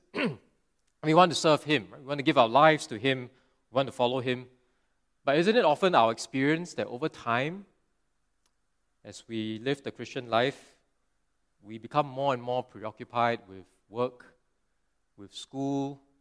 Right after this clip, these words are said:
with relationships, uh, perhaps with our children's success, with just the cares of life? And you ever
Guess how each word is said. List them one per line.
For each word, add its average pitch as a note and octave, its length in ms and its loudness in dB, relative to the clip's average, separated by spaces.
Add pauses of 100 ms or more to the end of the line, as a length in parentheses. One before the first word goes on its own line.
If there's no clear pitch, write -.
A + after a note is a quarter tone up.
(1000)
with G#2+ 320 -12
relationships, C#3 1120 -6 (1160)
uh, G#2+ 140 -20
perhaps B2+ 320 -2
with A2 140 -12
our F#2+ 160 -4
children's B2 560 -8
success, - 880 -6 (500)
with - 140 -20
just - 160 -18
the A2+ 60 -20
cares A#2+ 300 -2
of G2+ 140 -14
life? A2 520 -6 (1120)
And A#2+ 140 -14
you D3 100 -4
ever E3+ 280 2